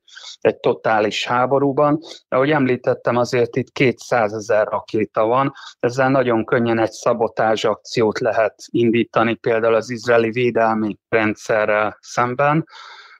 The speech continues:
Bár tegyük hozzá, hogy amikor augusztusban érkeztek a rakéták a Hezbollah irányából,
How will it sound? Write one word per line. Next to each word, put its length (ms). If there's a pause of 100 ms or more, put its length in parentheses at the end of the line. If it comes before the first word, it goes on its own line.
Bár 180
tegyük 340
hozzá, 360
hogy 140
amikor 340
augusztusban 680
érkeztek 720
a 340
rakéták 640
a 100
Hezbollah 680
irányából, 880